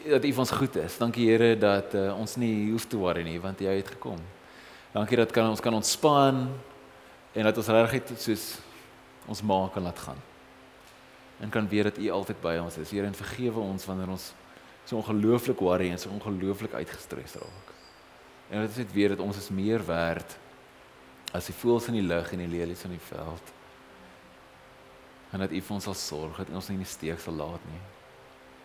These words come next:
Dankie dat U altyd saam met ons is. Dat U altyd vir ons sorg. Vergewe ons, Here, wanneer ons U nie vertrou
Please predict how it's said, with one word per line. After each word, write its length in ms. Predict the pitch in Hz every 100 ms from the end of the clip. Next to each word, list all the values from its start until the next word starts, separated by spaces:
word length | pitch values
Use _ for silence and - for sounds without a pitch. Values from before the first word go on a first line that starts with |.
| - -
Dankie 200 | 113 117
dat 80 | 110
U 80 | 107
altyd 380 | - 98 104 107
saam 220 | - 87
met 120 | 85 -
ons 120 | 90 -
is. 260 | - - - - - - -
Dat 100 | -
U 40 | - 101
altyd 280 | 107 110 104
vir 140 | -
ons 200 | 95 92 -
sorg. 400 | - 92 - - - - - - - - - - - - - - - -
Vergewe 440 | 101 - 104 92
ons, 200 | 85 82 -
Here, 220 | 71 71 73 85 - -
wanneer 220 | - 87 85
ons 120 | 85
U 60 | 87
nie 100 | 82
vertrou 340 | - - 71